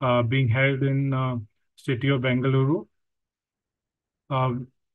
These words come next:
this theme for this year is futuristic patient safety. Uh, as we all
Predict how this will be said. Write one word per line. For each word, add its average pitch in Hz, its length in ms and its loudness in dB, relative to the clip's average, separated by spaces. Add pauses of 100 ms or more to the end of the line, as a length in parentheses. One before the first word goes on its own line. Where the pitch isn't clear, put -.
(180)
this 143 480 -4 (680)
theme 160 240 2
for 165 140 2
this 143 340 0
year 131 360 4
is 123 220 -4
futuristic 147 720 -2
patient 135 440 -2
safety. 110 560 -2 (580)
Uh, 117 340 0 (220)
as 131 240 2
we 143 160 2
all 160 400 2